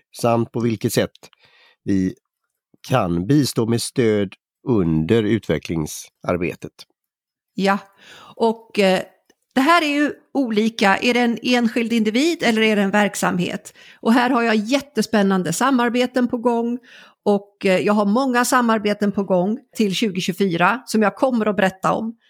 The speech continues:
Speaker 2: Och som kommer så småningom också synas tydligt på min webb. Så att det viktiga är att, att, eh,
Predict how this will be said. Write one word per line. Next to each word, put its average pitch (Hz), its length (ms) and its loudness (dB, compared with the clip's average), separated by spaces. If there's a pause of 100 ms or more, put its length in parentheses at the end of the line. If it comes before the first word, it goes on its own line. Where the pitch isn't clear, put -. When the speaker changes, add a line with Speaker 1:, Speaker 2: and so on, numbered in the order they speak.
(140)
Speaker 2:
Och 202 120 -2
som 196 160 0
kommer 175 520 0
så 196 220 -4
småningom 180 460 2
också 190 280 -2
synas 175 440 0
tydligt 175 320 -2
på 170 80 -4
min 165 200 -2
webb. 240 220 0 (540)
Så - 120 -2
att 220 380 0
det 208 140 -4
viktiga 285 440 0
är 214 220 2
att, 214 300 -2 (180)
att, 202 240 0
eh, 220 60 2